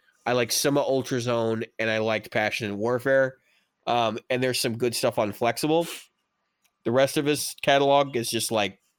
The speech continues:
"What are you doing? Like, come down to earth, man. You're, you're, you're not what you think you are." Um, no one is. And, and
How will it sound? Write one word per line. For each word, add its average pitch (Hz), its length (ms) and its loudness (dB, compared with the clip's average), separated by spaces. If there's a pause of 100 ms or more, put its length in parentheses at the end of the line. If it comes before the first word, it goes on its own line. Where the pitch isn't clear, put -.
(580)
"What 180 120 0
are - 40 -2
you 135 60 0
doing? 131 340 -2 (840)
Like, 110 300 -2 (420)
come 165 160 2
down 156 160 6
to 151 60 2
earth, 131 220 0
man. 107 280 -2 (120)
You're, 135 320 -4
you're, 131 260 -4
you're 127 240 -2
not 135 380 0
what 135 220 0
you 120 100 -2
think 120 240 -4
you 98 140 -4
are." 87 200 -6 (600)
Um, 101 400 -6 (100)
no 123 160 0
one 117 160 0
is. 90 360 -10 (160)
And, 98 340 -8 (100)
and 98 340 -14